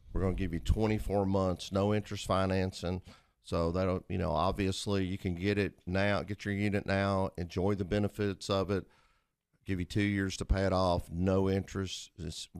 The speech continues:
real simple. So, uh, you can take advantage of that. Or if you're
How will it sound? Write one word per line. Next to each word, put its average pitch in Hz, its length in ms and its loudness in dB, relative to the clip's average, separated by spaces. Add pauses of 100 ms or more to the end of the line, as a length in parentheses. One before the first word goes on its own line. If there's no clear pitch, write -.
(120)
real 101 240 2
simple. 104 540 0 (300)
So, 87 420 2
uh, 87 300 2
you 87 120 -4
can 95 120 -8
take 98 240 -2
advantage 98 420 0
of 95 80 -4
that. 95 380 2 (340)
Or 101 180 4
if 104 120 -2
you're 98 100 0